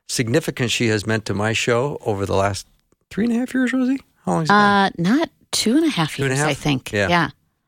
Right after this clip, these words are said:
Speaker 2: Yeah, I was trying to make it to three and a half, and then, um, I didn't quite get there.
Speaker 1: That's okay. That's all right. <laughs> So send your, your wishes over to her as well, eight seven seven, nine three three, two four eight four.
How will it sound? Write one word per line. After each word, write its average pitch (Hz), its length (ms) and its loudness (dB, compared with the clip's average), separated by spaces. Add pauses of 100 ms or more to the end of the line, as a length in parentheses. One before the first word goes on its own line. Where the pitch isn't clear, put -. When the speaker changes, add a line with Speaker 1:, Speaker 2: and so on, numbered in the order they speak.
(220)
Speaker 2:
Yeah, 180 140 4
I - 80 4
was 190 140 2
trying 220 200 0
to 269 60 2
make 247 180 2
it 180 80 -2
to - 60 -14
three 190 220 -4
and 180 80 2
a 165 40 -2
half, 170 280 0
and 165 160 0
then, 156 200 0 (120)
um, 180 240 0 (260)
I - 80 -12
didn't 180 160 -4
quite - 240 -6
get - 160 -12
there. - 160 -8
Speaker 1:
That's 156 220 -4
okay. 269 260 -8 (220)
That's - 240 -8
all 120 80 -2
right. 123 220 -4
<laughs> - 40 -20 (540)
So 143 160 2
send 180 280 0
your, 139 400 2
your 120 140 0
wishes 127 380 0 (100)
over 131 480 0
to 120 100 -2
her 117 160 0
as 95 120 -2
well, 95 260 0
eight 104 180 -4
seven 98 320 -2
seven, 104 360 -2
nine 95 240 -2
three 98 220 -4
three, 110 420 -4
two - 220 -4
four 120 260 0
eight 165 200 -2
four. 165 220 0